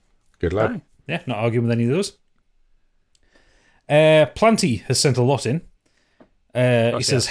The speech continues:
Speaker 3: "Hello, lovelies. Hey, you've all got opinions this week, and haven't you? And mostly you're
Speaker 2: <laughs>
Speaker 3: right." So that's nice.
Speaker 2: Yeah.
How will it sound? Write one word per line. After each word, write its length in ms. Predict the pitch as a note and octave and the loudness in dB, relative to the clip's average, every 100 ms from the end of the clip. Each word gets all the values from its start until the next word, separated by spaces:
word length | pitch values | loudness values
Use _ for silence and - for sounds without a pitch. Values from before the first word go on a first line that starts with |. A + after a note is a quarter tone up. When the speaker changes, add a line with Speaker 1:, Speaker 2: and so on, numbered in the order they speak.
| - | 2
Speaker 3:
"Hello, 200 | A#3 G#3 | 4 6
lovelies. 720 | F3 B2 B2+ G#2+ - - - | 4 2 -2 -2 -4 -6 -6
Hey, 240 | - C4 | -2 0
you've 280 | A#3 E3+ F3 | 2 4 4
all 120 | G#3+ | 4
got 160 | G3+ G3+ | 4 2
opinions 440 | G3 G#3+ F#3 D3 C3 | 2 0 2 0 0
this 200 | B2+ - | -2 -2
week, 220 | G3+ G3 | -2 -2
and 160 | A#2+ | -4
haven't 300 | - F3 F3 | -4 -2 -2
you? 240 | F3 F3+ E3+ | 0 0 2
And 160 | B2+ | 2
mostly 380 | C3+ F3 - E3 | 2 2 0 -2
you're 160 | D3+ C3 | 0 0
Speaker 2:
<laughs> 0 | |
Speaker 3:
right." 340 | G#2 F2+ - - - _ _ | -2 -6 -12 -16 -20 _ _
So 140 | - | -4
that's 240 | G3+ - - | -2 -2 -4
nice. 340 | F#2+ D3 - - - - D4 C#4 - - | -6 -6 -6 -8 -14 -4 -2 0 -2 -2
Speaker 2:
Yeah. 320 | A3 G2+ - | -4 -4 -6